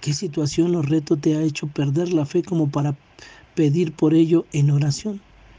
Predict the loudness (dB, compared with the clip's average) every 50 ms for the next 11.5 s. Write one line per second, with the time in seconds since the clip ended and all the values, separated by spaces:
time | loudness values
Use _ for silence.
0 | -20 -20 -20 _ _ _ _ -6 -4 -4 -4 -2 -2 -4 -4 -4 -8 -10 -10 -8
1 | -8 -8 -4 0 0 0 0 0 -2 -2 -2 -2 0 0 0 0 -2 -4 -10 -20
2 | -20 -20 -20 _ -4 -4 -2 -2 -2 0 0 0 0 -2 -4 -2 -2 -2 -2 0
3 | -2 -2 -2 -2 0 -2 -2 0 0 -2 -2 -4 -12 -20 -20 -20 -10 _ -2 0
4 | 0 0 2 0 0 0 -2 -6 -6 -4 -2 -2 -2 -4 -4 -8 -14 -10 -6 -4
5 | -2 0 0 0 0 0 0 0 2 0 0 0 -2 -4 -4 -4 -4 -6 -6 -4
6 | -4 -8 -8 -8 -14 -18 -20 -20 -20 -20 _ -20 -20 _ _ -10 -4 -2 0 0
7 | 0 0 -2 -4 -4 -2 -2 -4 0 0 -2 -2 0 -2 0 0 0 -2 -2 -2
8 | 0 0 2 2 2 2 4 4 4 4 2 2 0 -4 -8 -8 -4 -2 2 2
9 | 4 4 2 0 0 -2 -4 -4 -4 -10 -20 -20 -20 -20 -20 -20 -20 -20 -20 -20
10 | -20 -20 -16 -8 -4 0 0 2 2 2 0 2 2 2 2 2 2 0 -2 -4
11 | -4 -4 -2 -4 -4 -2 -2 -4 -4 -4